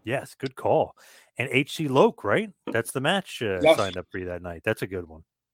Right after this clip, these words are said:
Speaker 2: Yeah, I mean, I've known Loke, uh, for years and years.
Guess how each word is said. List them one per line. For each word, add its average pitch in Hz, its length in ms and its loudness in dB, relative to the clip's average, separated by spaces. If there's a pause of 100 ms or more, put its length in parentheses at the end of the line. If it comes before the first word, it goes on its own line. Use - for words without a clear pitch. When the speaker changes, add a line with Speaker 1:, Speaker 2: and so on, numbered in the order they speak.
Speaker 2:
Yeah, 156 300 6
I 151 40 4
mean, 151 120 2
I've 156 160 4
known 156 220 4
Loke, 147 320 4 (260)
uh, 131 200 4
for 131 180 -6
years 147 400 2
and 143 120 0
years. 160 440 2